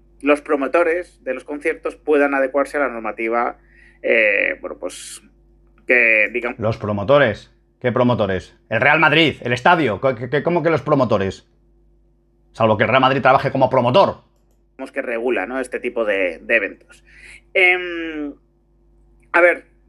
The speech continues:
Speaker 1: creo que es un tema este que he comentado en varias ocasiones, ¿no? Eh, mi máxima siempre ha sido: el Real Madrid tiene que cumplir la normativa, el Real Madrid tiene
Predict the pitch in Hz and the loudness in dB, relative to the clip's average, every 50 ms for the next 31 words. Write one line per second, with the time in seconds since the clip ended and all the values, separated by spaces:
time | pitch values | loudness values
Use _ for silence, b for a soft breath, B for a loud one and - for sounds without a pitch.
0 | _ _ - 190 208 202 190 185 165 185 170 180 175 170 170 165 160 156 156 160 | _ _ -4 -4 -2 -2 -4 -8 -10 -8 -4 -4 -2 -2 -2 -2 0 0 0 -2
1 | 160 160 170 160 160 156 - 156 143 143 143 - 147 139 139 139 135 139 131 123 | 0 -2 -4 -4 -4 -4 -4 -2 -2 -2 -2 0 0 0 2 2 0 0 0 0
2 | 117 127 113 110 110 - 160 165 180 190 208 208 - 147 156 165 175 156 139 127 | -2 -4 -10 -10 -2 -2 0 0 0 -2 -2 -4 -10 -14 -12 -8 -4 -2 0 2
3 | 123 123 127 127 123 120 117 113 110 110 - _ _ _ 156 156 160 160 170 175 | 2 4 4 2 2 2 0 -2 -4 -8 -14 _ _ _ -10 -8 -2 0 0 -2
4 | 175 - - 160 147 147 143 135 127 120 110 - _ _ _ _ - 180 185 170 | -2 -6 -10 -8 -4 -4 -4 -4 -4 -6 -10 -14 _ _ _ _ -4 -4 -2 0
5 | 165 160 156 - 156 147 135 131 120 107 104 - b b b b b b b b | -2 -2 -2 0 -2 0 2 2 0 -2 -4 -8 b b b b b b b b
6 | b b b b b b - 175 170 175 180 190 185 180 175 165 151 - 175 190 | b b b b b b -2 0 2 4 4 4 2 0 -2 -2 -4 -4 -6 -4
7 | 196 185 147 147 143 139 135 127 139 139 139 127 135 131 131 127 127 123 120 117 | -4 -4 -8 -10 -12 -14 -16 -14 -10 -10 -6 -4 -2 -2 -2 0 0 0 0 0
8 | 113 113 110 110 131 135 127 123 123 - 131 135 127 143 147 156 160 - - _ | -2 -2 -4 -4 -6 -6 -4 -6 -6 -6 -6 -2 0 0 0 0 -2 -6 -10 _
9 | - 143 135 143 156 160 156 156 151 147 151 147 - - 165 165 170 165 156 139 | -10 -4 -2 0 0 0 0 -2 -2 -2 -4 -6 -6 -4 -2 -2 0 0 0 -2
10 | 127 117 110 - | -2 -4 -8 -12